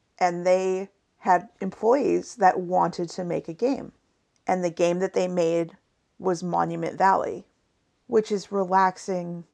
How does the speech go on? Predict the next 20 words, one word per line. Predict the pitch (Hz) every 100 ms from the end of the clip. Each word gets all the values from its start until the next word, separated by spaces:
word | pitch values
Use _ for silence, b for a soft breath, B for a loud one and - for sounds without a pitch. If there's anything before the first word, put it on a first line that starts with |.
| _
and | 190 175
sweet | - - - - 82 - - - _ _ _ _ _ -
and | 190
has | 180 202 175 -
a | 196
loosely | 185 185 190 - 190
defined | 180 175 185 170 170
narrative. | 170 170 170 160 165 156 160 - - _ _ _ _ _
It's | - 190 -
like | 208 208 208
an | 208
M | - 190
C | - 185
Escher | 165 165 208
drawing. | 202 220 233 254 277 _ _ _ _ _ _ _ _
It's | 196 180 - - - _ _ _ _
a | -
brain | 185 180 196 208
teaser. | 202 214 196 185 185 175 -
It | 175 170